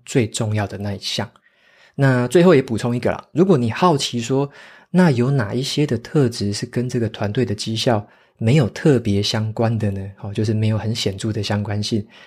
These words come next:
有哪一些呢？好，那这边就举几个，就是团队成员之间的实体位置，就是他们有没有坐在一起，或者是远端工作。好，实体位置并没有什么太大影响。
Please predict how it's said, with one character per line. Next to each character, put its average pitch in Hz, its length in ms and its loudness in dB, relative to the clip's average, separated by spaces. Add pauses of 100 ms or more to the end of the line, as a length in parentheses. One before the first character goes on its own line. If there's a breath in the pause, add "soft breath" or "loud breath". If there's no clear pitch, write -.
(120)
有 131 100 4
哪 139 160 4
一 135 60 4
些 135 180 4
呢？ 113 240 4 (400 soft breath)
好， - 160 -16
那 107 100 -2
这 107 60 -2
边 110 160 0
就 113 140 0
举 104 180 -4
几 98 140 -4
个， - 200 -8 (440 loud breath)
就 120 100 -4
是 107 280 -2 (160)
团 117 220 -2
队 170 140 6
成 120 180 0
员 110 160 2
之 110 140 0
间 113 420 2
的 98 160 -4
实 - 380 -4
体 - 380 -4
位 120 200 4
置， - 260 -6 (320)
就 - 120 -2
是 110 100 0
他 135 120 -2
们 131 100 4
有 95 80 2
没 104 80 -2
有 107 100 0
坐 120 160 0
在 107 160 2
一 107 60 2
起， - 340 -4
或 - 160 -2
者 98 80 0
是 107 80 2
远 101 160 -2
端 98 160 -8
工 101 240 -8
作。 - 320 -4
好， - 200 -12
实 - 160 2
体 131 140 2
位 120 140 6
置 113 220 -4
并 110 120 0
没 101 100 -4
有 98 80 -2
什 98 100 -8
么 98 100 -12
太 - 160 -4
大 101 180 -4
影 95 200 -10
响。 - 180 -2